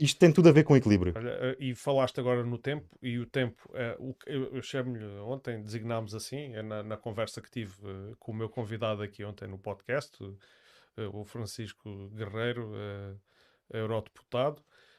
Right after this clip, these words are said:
Speaker 2: que ele dizia: há uma coisa que as pessoas não, não, não se apercebem que é, é mais importante que o dinheiro, que é o tempo.
Speaker 1: É assim,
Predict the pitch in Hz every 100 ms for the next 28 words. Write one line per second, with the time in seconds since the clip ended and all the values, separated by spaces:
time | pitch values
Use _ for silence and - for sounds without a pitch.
0 | _ _ - 143 151 160 147 127 147 143
1 | 160 170 170 160 - - 165 160 160 160
2 | 160 160 156 147 143 143 135 - 143 143
3 | 147 139 - 143 143 131 131 131 131 131
4 | - 135 120 127 120 120 110 _ _ -
5 | 113 110 110 101 _ _ _ _ _ -
6 | _ _ _ - 117 - 98